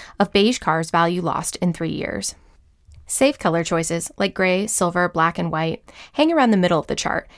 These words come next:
near the overall average depreciation of a three-year-old car.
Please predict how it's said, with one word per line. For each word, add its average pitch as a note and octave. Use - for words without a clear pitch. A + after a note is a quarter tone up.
near A3+
the A3
overall A3+
average F3
depreciation E3
of G3+
a -
three-year-old -
car. -